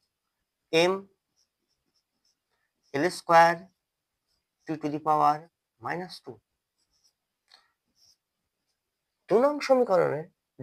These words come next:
ডান দিকের রাশিমালাটিকে যদি আমরা বর্গ করি তাহলে আমরা পাবো এল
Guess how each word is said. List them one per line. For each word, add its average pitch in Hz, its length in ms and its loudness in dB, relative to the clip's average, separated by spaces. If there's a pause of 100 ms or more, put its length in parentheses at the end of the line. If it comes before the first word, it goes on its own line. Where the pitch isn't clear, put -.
ডান 175 240 6
দিকের 240 240 -2
রাশিমালাটিকে 233 640 -6
যদি 208 120 -2 (100)
আমরা 202 200 4 (540)
বর্গ 190 220 8 (160)
করি 139 180 -6 (580)
তাহলে 196 320 2
আমরা 190 140 -10 (100)
পাবো 127 220 2 (640)
এল 165 80 -2